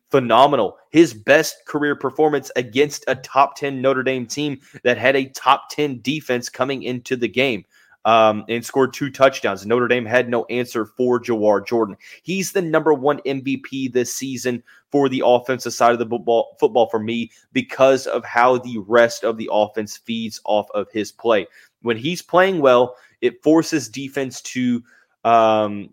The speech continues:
counteract accordingly. They have to essentially start to load the box. That opens up so much opportunity for the Cardinals passing game, which we'll talk about here in a second. Um, and it's just an overall huge benefit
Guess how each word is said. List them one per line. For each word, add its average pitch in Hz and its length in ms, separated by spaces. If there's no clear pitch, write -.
counteract 113 680
accordingly. 104 580
They 90 140
have 110 400
to 120 240
essentially 117 880
start 117 340
to 120 60
load 113 240
the 107 80
box. 104 420
That 107 380
opens 113 300
up 107 160
so - 280
much 120 320
opportunity 110 640
for 117 260
the 107 140
Cardinals 98 400
passing 151 500
game, 98 240
which 123 220
we'll 113 100
talk 110 240
about 98 240
here 104 160
in 92 60
a 92 60
second. 135 460
Um, 123 440
and 139 140
it's 135 180
just 156 300
an 151 220
overall 127 760
huge 127 640
benefit 113 600